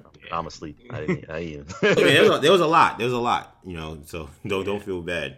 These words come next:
Speaker 2: Like, there was
Speaker 3: Didn't
Speaker 2: a lot
Speaker 3: say,
Speaker 2: to
Speaker 3: didn't say much. He just said, "Yeah, we're moving forward with Blade."
Speaker 2: Yeah,
Speaker 1: Oh.
Speaker 2: it's just a reminder that Blade is happening. That was
Speaker 1: Oh,
Speaker 2: really it.
Speaker 1: all right.
Speaker 3: Mahershala Ali. And then that was
Speaker 1: Yeah, oh, yeah,
Speaker 3: had the
Speaker 1: yeah.
Speaker 3: logo and
Speaker 1: Yeah, the logo and all that. Yeah, so, so, I mean, we're getting Blade, we're getting all these other, all this other stuff before,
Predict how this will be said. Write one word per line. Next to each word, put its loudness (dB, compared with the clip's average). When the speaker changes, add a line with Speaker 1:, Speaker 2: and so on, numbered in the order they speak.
Speaker 2:
Like, -12
there -6
was -4
Speaker 3:
Didn't -2
Speaker 2:
a -8
lot -10
Speaker 3:
say, 0
Speaker 2:
to -12
Speaker 3:
didn't -6
say -8
much. -10
He -10
just -10
said, -2
"Yeah, 0
we're -2
moving -4
forward -4
with -4
Blade." -4
Speaker 2:
Yeah, 2
Speaker 1:
Oh. -2
Speaker 2:
it's -4
just -6
a 0
reminder 4
that -4
Blade 0
is 0
happening. -4
That -8
was -8
Speaker 1:
Oh, 0
Speaker 2:
really -4
it. -10
Speaker 1:
all -14
right. -10
Speaker 3:
Mahershala -2
Ali. -6
And -20
then -16
that -12
was -4
Speaker 1:
Yeah, -4
oh, -8
yeah, -10
Speaker 3:
had 0
the -6
Speaker 1:
yeah. -8
Speaker 3:
logo -4
and -18
Speaker 1:
Yeah, -2
the -12
logo -8
and -12
all -14
that. -18
Yeah, -2
so, -4
so, -2
I -4
mean, -4
we're -6
getting -2
Blade, -2
we're -10
getting -4
all -2
these -8
other, 0
all 0
this -4
other -4
stuff -10
before, -4